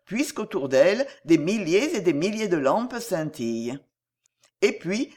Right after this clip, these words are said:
ce souffle chaud sur sa joue, c'est le souffle de Noël. Il dort auprès d'elle, et leurs bras sont liés de telle sorte que le réveil seul pourra les délier.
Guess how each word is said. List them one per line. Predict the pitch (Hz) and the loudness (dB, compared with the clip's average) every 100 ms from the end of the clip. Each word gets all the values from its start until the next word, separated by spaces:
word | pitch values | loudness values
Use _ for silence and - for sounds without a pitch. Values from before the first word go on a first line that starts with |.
| - | -4
ce | 190 | 0
souffle | 180 233 208 - 147 | 0 -2 -6 -6 -6
chaud | - 220 | -4 -4
sur | 277 233 | -4 -6
sa | - 139 | -2 -2
joue, | 120 147 220 - - _ | 0 -2 -4 -8 -18 _
c'est | - 170 | 0 0
le | 143 | 0
souffle | - 220 302 269 | -4 -4 -4 -2
de | 220 190 | -2 -2
Noël. | 147 123 120 123 143 _ _ _ _ _ _ _ | 0 2 2 0 -2 _ _ _ _ _ _ _
Il | 160 131 | -6 2
dort | 104 185 | 6 6
auprès | 269 - 180 | 4 0 -2
d'elle, | 127 311 190 254 - _ | 4 4 4 2 -6 _
et | 175 | 2
leurs | 160 110 | 4 2
bras | 98 214 | 0 -2
sont | 277 240 | -2 -4
liés | 220 185 285 | -4 2 2
de | 123 | 2
telle | - 262 214 | 0 -2 -2
sorte | - 147 294 - - 277 - - | -4 2 2 2 -2 -6 -8 0
que | |
le | 190 151 | 2 2
réveil | 165 254 220 156 | 2 2 2 0
seul | - - 262 294 | -2 0 0 0
pourra | - 185 170 | -4 -2 0
les | 247 185 | 0 2
délier. | 165 139 120 117 135 - | 2 2 0 0 -2 -8